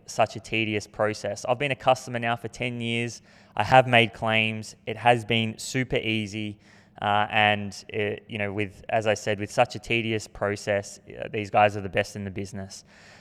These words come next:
As part of the Startup Diaries community, uh, they have given us a promo code,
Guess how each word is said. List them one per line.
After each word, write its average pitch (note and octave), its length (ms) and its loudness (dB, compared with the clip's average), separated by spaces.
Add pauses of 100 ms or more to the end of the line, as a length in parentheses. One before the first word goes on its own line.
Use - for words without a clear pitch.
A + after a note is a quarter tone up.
(160)
As A#2+ 120 2
part F3 240 12
of E3 120 6
the C#3+ 60 -4
Startup C#3 360 8
Diaries C3 300 8
community, C3+ 640 -6 (180)
uh, A2 240 0
they A2+ 280 4
have A2+ 200 -4
given C3 240 -4
us B2+ 260 -2
a A2+ 300 0
promo C#3 480 2
code, G#2+ 280 -6